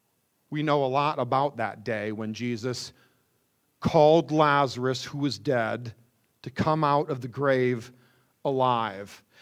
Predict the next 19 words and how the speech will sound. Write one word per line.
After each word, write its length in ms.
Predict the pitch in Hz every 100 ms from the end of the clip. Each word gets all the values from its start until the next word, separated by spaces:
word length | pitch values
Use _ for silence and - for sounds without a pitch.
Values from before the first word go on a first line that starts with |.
| -
But 140 | 185 208
listen 320 | 311 - 370
to 100 | 349
the 120 | 330
description 680 | 247 - - 269 254 - 180
of 80 | 143
how 160 | 165
Lazarus 600 | 156 165 165 165 156 151 -
came 260 | 175 156
out 200 | 151 147
of 120 | 131
the 80 | 127
tomb, 440 | 127 151 127 107 107
the 180 | 127 - - -
resurrected 800 | 165 156 147 151 147 147 139 117 -
Lazarus. 560 | 143 143 139 123 120 -
This 180 | 185 190
is 160 | 156
in, 180 | 160 143